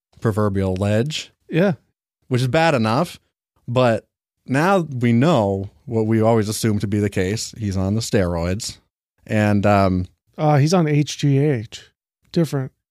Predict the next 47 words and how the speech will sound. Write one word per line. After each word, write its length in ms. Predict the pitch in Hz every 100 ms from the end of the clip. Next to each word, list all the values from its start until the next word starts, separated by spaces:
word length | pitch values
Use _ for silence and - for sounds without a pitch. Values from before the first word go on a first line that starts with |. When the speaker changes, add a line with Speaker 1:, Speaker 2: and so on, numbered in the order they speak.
| _
Speaker 1:
he's 320 | - 113 98 104
been 200 | 107 98
telling 280 | 101 101
people 320 | 95 101 98 92
for 460 | - 98 92 87
I 140 | 95 98
don't 100 | 95
know 80 | 92
how 120 | 92
long. 140 | 90
He 80 | 110
hasn't 180 | 202 190
been 100 | 117
around 260 | 104 104 95
that 200 | 95 82
long 300 | 76 82 90
as 200 | 98 95
Liver 240 | 95 82
King, 260 | 80 76 80
maybe, 220 | 90 92
like, 180 | 90 82
a 60 | 82
couple 280 | - 85 80
of 60 |
years. 440 | 82 90 110 135 - _ -
Speaker 2:
Yeah. 240 | 165 151 123 _ _ _ _ -
Speaker 1:
But 120 | 135
he's 100 | 147
just 160 | 165
like, 140 | 175 139
"Work 340 | 123 131 156
yourself 640 | 190 170 139 127 123 - -
to 140 | - 117
death, 420 | 107 87 92 - 110
do 320 | 117 143 156
all 220 | 123 127
this 320 | 123 117 113 143 117 _
bullshit, 640 | 120 117 113 - 90 92 _ _ _ _ -
like, 260 | 95 90 - - -
uh, 140 | 87 -
you 140 | 113
know, 200 | 101 92
drag 600 | 98 117 120 135 139 143
a, 200 | 120 117 - -
a 100 | 120
car 560 | - 123 113 92 92 90
across, 600 | 98 104 98 95 -